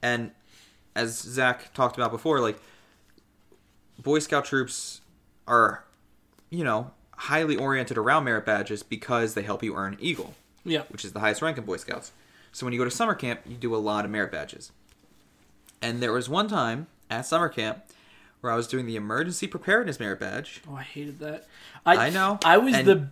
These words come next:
Speaker 1: you have a topic for it, but I'm gonna tell you right now, Zach, you should probably save that for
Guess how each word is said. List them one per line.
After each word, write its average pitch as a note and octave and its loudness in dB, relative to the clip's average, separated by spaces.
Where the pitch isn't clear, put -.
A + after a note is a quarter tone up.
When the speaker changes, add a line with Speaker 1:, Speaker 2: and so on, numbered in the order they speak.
Speaker 1:
you B2 0
have D3 2
a D#3+ 2
topic A#3 0
for C3 -2
it, - -8
but G#2+ 0
I'm A#2 2
gonna C3 -4
tell C#3+ -2
you E3+ 0
right E3+ 2
now, A#2+ 0
Zach, - -6
you A#2 -6
should - -10
probably A#2+ -4
save A2 -2
that G#2+ 0
for G#2+ -4